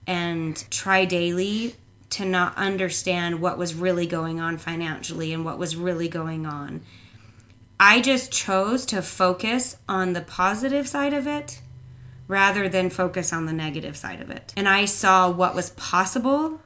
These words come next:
and I saw what could come of this just explosion, and then how much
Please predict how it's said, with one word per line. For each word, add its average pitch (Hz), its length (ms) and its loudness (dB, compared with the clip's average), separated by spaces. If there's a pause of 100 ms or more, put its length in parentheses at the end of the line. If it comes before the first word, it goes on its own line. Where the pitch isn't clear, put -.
(320)
and 185 160 0
I 175 160 2
saw 185 680 2 (320)
what 175 680 -4
could - 340 -2
come 160 600 -2 (260)
of 170 240 0
this 185 300 0
just 185 520 -2
explosion, 185 960 -2
and 185 120 0
then 185 140 0
how 196 380 0
much 185 420 -2